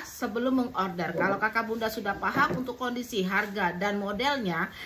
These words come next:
Kakak Bunda tinggal screenshot atau sebutkan clue-nya masuk W A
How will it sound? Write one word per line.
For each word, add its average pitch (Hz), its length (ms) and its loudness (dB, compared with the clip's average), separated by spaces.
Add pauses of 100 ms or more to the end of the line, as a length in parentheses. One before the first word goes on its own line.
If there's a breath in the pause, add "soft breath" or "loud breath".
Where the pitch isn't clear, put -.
Kakak 233 240 -2
Bunda 226 160 0
tinggal 214 240 0
screenshot 247 480 -2
atau 220 240 -2
sebutkan 240 480 0
clue-nya 247 320 0
masuk 240 400 2
W 269 160 4
A 190 240 6